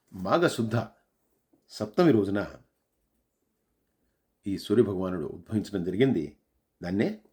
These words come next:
రథసప్తమి అని చెప్పి మనందరం కూడా పిలుస్తాము. ఈ రథసప్తమి ఆదివారంతో కలక-, కలిసి వస్తే గనక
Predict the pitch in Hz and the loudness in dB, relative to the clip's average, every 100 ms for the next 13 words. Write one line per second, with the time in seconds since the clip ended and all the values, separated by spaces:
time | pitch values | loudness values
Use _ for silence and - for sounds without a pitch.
0 | - _ _ - 85 139 - - 107 104 | -20 _ _ -12 -6 -6 -6 -6 -4 -2
1 | 92 85 85 95 76 76 - _ _ 90 | -4 -6 -8 -8 -8 -12 -20 _ _ -12
2 | 85 87 90 85 90 - _ _ _ _ | -10 -8 -6 -4 -6 -6 _ _ _ _
3 | _ _ _ - 92 - 95 - - _ | _ _ _ -12 -12 -8 -8 -8 -14 _
4 | _ _ _ _ _ _ _ _ _ - | _ _ _ _ _ _ _ _ _ 6
5 | 143 120 123 160 - 180 135 92 110 _ | 8 8 4 0 0 2 2 0 -8 _
6 | _ _ _ _ _ _ _ _ _ _ | _ _ _ _ _ _ _ _ _ _
7 | _ _ _ _ _ _ 92 143 190 156 | _ _ _ _ _ _ 2 6 6 6
8 | 127 120 104 90 80 - - - _ - | 4 2 -2 -4 -8 -8 -8 -10 _ -10
9 | 95 92 - 98 95 101 | -8 -8 -6 -4 -2 0